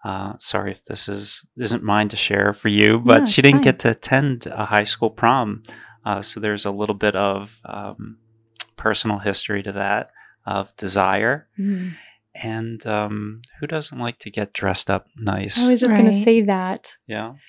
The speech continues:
Speaker 1: Oh, sorry.
Speaker 2: No, you're good.
Speaker 3: <laughs>
Speaker 2: You read my mind.
Speaker 1: Yeah. But, uh, unlike a typical high school prom, they probably didn't have something really sexy under their outfit.
Speaker 2: We're gonna do all the things our mothers told us not to do.
Speaker 3: Oh, I love it.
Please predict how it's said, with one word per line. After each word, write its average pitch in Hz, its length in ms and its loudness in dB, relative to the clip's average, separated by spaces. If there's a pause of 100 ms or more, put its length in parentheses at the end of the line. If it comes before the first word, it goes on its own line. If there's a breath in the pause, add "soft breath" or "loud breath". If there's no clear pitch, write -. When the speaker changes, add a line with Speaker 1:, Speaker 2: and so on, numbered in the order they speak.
(100)
Speaker 1:
Oh, 147 300 8
sorry. 104 360 2
Speaker 2:
No, 247 300 8
you're 240 200 4
good. 165 100 0
Speaker 3:
<laughs> 254 600 10
Speaker 2:
You 226 80 8
read 254 200 8
my 220 100 0
mind. 214 420 2
Speaker 1:
Yeah. 110 340 8 (640 loud breath)
But, 110 200 4
uh, 101 420 2
unlike 113 600 2 (300)
a - 100 -4
typical - 460 -2
high 104 200 2
school - 260 0
prom, 98 400 -4
they 101 80 -8
probably 101 540 -4
didn't 101 220 -6
have 101 340 -2
something 104 500 -2
really 110 560 2 (260)
sexy 104 920 4
under 107 400 0
their 101 260 -2
outfit. 202 540 0
Speaker 2:
We're 247 80 8
gonna 320 180 6
do 214 180 8
all 190 120 6
the 202 80 2
things 196 240 4
our 190 100 4
mothers 185 360 4
told 190 180 4
us 180 160 2
not 190 180 2
to 196 100 -4
do. 190 140 -2
Speaker 3:
Oh, 196 320 6
I 202 140 10
love 175 300 4
it. 170 200 0